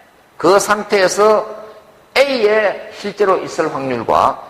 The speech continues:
B에 있을 확률과 C에 있을 확률이 각각 계산이 됐는데 이게 더 크다는 얘기는 결국 이쪽을 B와 C에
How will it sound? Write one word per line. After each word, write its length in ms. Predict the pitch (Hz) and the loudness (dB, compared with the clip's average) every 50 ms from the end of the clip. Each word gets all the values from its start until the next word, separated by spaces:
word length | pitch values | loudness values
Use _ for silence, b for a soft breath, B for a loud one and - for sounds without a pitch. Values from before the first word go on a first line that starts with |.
| - - - | -20 -16 -8
B에 240 | - 220 262 262 233 | -4 -2 2 2 2
있을 280 | 185 151 - 165 147 143 | 2 0 -2 -6 -8 -8
확률과 840 | 143 135 131 120 117 - 92 101 123 170 165 - - - - - - - | -8 -8 -8 -6 -4 0 2 2 2 2 0 -4 -10 -16 -20 -20 -20 -10
C에 320 | - - - - 269 262 214 | -6 -2 -2 0 2 2 2
있을 340 | 180 - - 156 143 - | 2 2 0 -6 -6 -6
확률이 580 | 151 156 156 151 139 110 101 120 139 139 - - | -8 -8 -8 -8 -6 -6 -6 -6 -8 -10 -8 -4
각각 500 | - 131 - - - 151 156 151 - - | -4 -4 -2 0 -2 -2 -2 -2 -6 -8
계산이 360 | - 90 - 139 135 139 127 | -8 -6 -4 -4 -4 -4 -4
됐는데 840 | 123 117 113 107 104 101 101 156 185 214 214 170 - - - - - | -6 -8 -6 -6 -8 -2 2 2 2 2 2 -2 -6 -10 -12 -12 -10
이게 260 | 123 139 147 175 160 156 | -6 0 2 2 2 2
더 180 | - 127 143 | 2 2 2
크다는 480 | 139 - - - 208 220 202 196 190 - | 2 -2 -4 -4 0 0 0 0 -2 -6
얘기는 540 | 131 127 120 104 87 87 104 143 - - - - - _ _ _ _ _ - | -6 -6 -6 -6 -6 -6 -6 -8 -10 -12 -18 -20 -20 _ _ _ _ _ -4
결국 880 | - 92 104 110 160 220 233 - - - - - - - - - - - | -2 0 2 2 4 2 2 0 -2 -10 -12 -16 -18 -20 -20 -20 -16 -10
이쪽을 800 | - 156 - - - 233 233 202 147 98 123 156 - - - - | -10 -10 -6 -2 0 0 2 2 2 2 0 -2 -4 -8 -14 -12
B와 280 | - 196 214 202 170 147 | -8 -4 0 2 2 2
C에 680 | - - - 208 202 160 156 170 - - - - - | 0 -4 -8 -2 -2 0 0 -2 -4 -8 -16 -20 -20